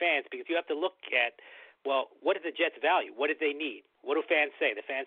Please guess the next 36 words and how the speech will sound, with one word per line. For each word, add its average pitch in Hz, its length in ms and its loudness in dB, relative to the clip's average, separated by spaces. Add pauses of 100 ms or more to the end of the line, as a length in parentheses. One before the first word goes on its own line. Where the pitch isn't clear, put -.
say 127 80 -2
they 120 160 -4
need 120 160 -6
a 107 160 -10
center, 160 400 2 (320)
they 123 80 0
need 123 160 -2
a 113 160 -2 (160)
cornerback, 147 720 4 (240)
they 127 80 -4
need 117 160 -4
an 127 80 -2
edge 147 240 -2
rusher. 135 480 -2 (400)
The 139 80 -2
Jets 170 380 2
clearly 185 640 0
thought 123 380 -4
that 131 160 -6
cornerback 135 640 -2
was 127 240 -8
a, 120 160 -6 (580)
a 120 80 -8
massive 151 560 0
position 135 400 0
of 113 140 -8
need, 120 240 -4
'cause 120 100 -6
they 139 140 2
were 131 80 -2
willing 147 340 0
to 123 240 -6 (160)
make 127 220 -4
a 127 180 -2
colossal 135 560 0
move 127 480 -2